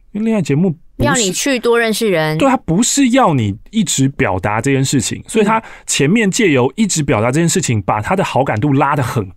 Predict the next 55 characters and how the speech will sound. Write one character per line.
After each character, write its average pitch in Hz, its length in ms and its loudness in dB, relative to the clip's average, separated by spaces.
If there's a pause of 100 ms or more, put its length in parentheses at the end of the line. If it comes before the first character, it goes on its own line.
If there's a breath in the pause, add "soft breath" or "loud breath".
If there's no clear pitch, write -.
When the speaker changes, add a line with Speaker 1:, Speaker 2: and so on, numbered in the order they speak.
Speaker 1:
高。 117 320 0
Speaker 2:
嗯。 208 240 -2 (160 loud breath)
Speaker 1:
这 - 120 -4
就 208 120 0
是 202 60 2
人 147 100 2
家 151 120 2
说 165 180 -2
的 156 40 0
嘛， 113 240 0
捧 123 240 0
得 139 100 2
越 196 220 2
高， 156 300 2
摔 170 400 0
得 147 80 2
越 143 220 2
重 113 300 -2
嘛。 101 80 -6
Speaker 2:
嗯。 233 240 0 (140)
Speaker 1:
所 196 100 -2
以 - 40 -14 (100)
当 226 220 0
他 208 340 0 (200 loud breath)
在 175 420 0 (340)
突 233 220 0
然 147 160 2
的 139 80 2
某 113 160 2
一 131 40 0
瞬 170 240 2
间 131 320 0 (200 loud breath)
发 190 260 0
现 185 180 0
了 120 220 -2
，“嗯， 294 180 0 (420 loud breath)
我 139 120 2
旁 151 180 0
边 254 160 2
这 254 140 2
个 180 140 2
人， 123 320 2 (320)
呃， 120 480 -2
我 143 140 0
之 254 160 0
前 156 200 0
一 175 60 2
直 214 140 0
觉 135 200 0
得 127 300 0 (420 soft breath)
他 185 420 0 (280)
很 101 500 -2
神 - 380 -2
秘， 143 500 0
Speaker 2:
嗯。 240 260 0